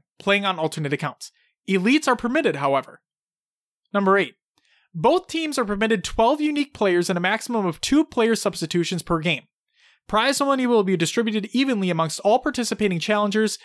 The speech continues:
Example, eight players earn a hundred twenty-five dollars each, ten earn a hundred dollars each, et cetera. Number nine, if a player lags out in the middle of a game, the game will continue on. The team with the missing player will invite anyone who is ready to be subbed in as quickly as possible.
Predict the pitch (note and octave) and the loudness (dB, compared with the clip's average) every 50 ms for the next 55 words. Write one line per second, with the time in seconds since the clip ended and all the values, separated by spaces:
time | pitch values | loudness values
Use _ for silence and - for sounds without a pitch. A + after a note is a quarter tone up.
0 | - - F3 D3+ G#3+ G#3 F#3 - C#3+ - - - A3 B3+ A#3+ - B3 B3 A#3+ A3 | -6 -6 -4 0 0 0 0 0 -4 -10 -6 -4 -2 -2 -2 0 0 0 0 0
1 | A3 G3+ G3+ G3+ F#3+ E3 F3+ G3 F#3+ F3 D#3+ - G3+ F#3 E3+ - F3+ E3+ E3+ D#3+ | -2 -2 -2 -2 -2 0 -2 0 -2 -2 -2 -2 -2 -2 -2 0 -2 -2 0 0
2 | E3 D#3+ D#3 D#3 C#3+ - - - C4 C4+ - - - _ _ _ _ _ _ _ | 0 0 0 0 -2 -6 -4 -2 -2 -2 -2 -6 -14 _ _ _ _ _ _ _
3 | _ - - B3 A#3+ A#3 A#3 G3+ F#3 F3+ E3+ D3+ D3+ G#3+ A3+ A#3 G#3+ A3 G#3+ G#3 | _ -8 0 2 2 2 2 0 -2 0 0 0 0 0 0 2 2 2 4 4
4 | G3 F#3+ G#3 G#3+ G#3 - - - F3+ E3 - - F3+ C3+ - - - _ _ _ | 2 2 0 -2 -4 -4 -4 -4 -4 -4 -2 -2 -2 -4 -4 -10 -20 _ _ _
5 | _ _ _ _ _ _ _ _ _ _ _ _ _ _ _ _ _ _ _ _ | _ _ _ _ _ _ _ _ _ _ _ _ _ _ _ _ _ _ _ _
6 | _ _ _ _ _ _ _ _ _ _ _ _ - A#3 A#3 B3 A#3 A3 F#3+ C#3+ | _ _ _ _ _ _ _ _ _ _ _ _ -4 0 2 2 4 2 2 0
7 | C3 - _ _ _ _ - - G3+ G#3 G#3+ - - C#4+ F4 F#4+ A4 F4 C#4 C4+ | -2 -8 _ _ _ _ -6 -6 -2 -2 -2 -2 2 2 4 6 6 4 4 4
8 | D4 D4 B3 - A#3 G#3+ A3+ A3 G3 F#3 F3+ G3 A#3+ C#4+ C#4 C#4+ A3 G#3 F3 C3 | 2 2 2 2 0 0 0 0 -2 -2 0 2 2 2 0 -2 -2 -2 -2 -2
9 | B2 B2+ C3+ - D#3+ D#3 D3 G3 G#3+ B3+ C#4 C#4+ - - B3 G3 - F3 D3+ D#3 | -4 -10 -16 -10 -8 -4 -2 0 0 0 0 -2 -2 -2 -4 -4 -4 -4 -2 0
10 | E3 F3 E3+ D3 C3 - _ _ _ _ - - D#3+ - A3 C4 C#4+ D4 C#4+ - | 0 2 2 0 -2 -4 _ _ _ _ -10 -8 -6 -2 -2 -2 0 -2 -2 -2
11 | - A#3 B3+ B3 - A#3+ G#3+ - A#3+ B3+ B3+ A#3 G#3+ F#3+ F3+ F3+ - G3+ G#3+ A3 | -2 -2 -2 -2 -4 -6 -2 0 0 0 2 2 2 2 0 0 0 0 0 0
12 | G3+ G3+ F#3+ - - - A3+ B3 C4 C4+ C4 A#3+ A3 G3 E3 D3+ F#3 G3 G3+ A3 | 0 -2 -2 -4 -6 -6 -4 -4 -2 -2 0 0 2 0 0 2 0 0 0 0
13 | F#3+ F3+ D#3+ E3 - - E3+ D#3 D#3 D#3 G#3+ A3+ G3+ E3+ - - F3 - - F3 | -2 -2 -2 -2 -4 -2 -2 -4 0 0 -2 0 0 -4 -4 -4 -6 -4 0 -2
14 | E3+ - - A3 G#3 G#3 F#3 - D3+ C3 - | -2 0 0 -2 -2 -2 -2 -4 -10 -16 -20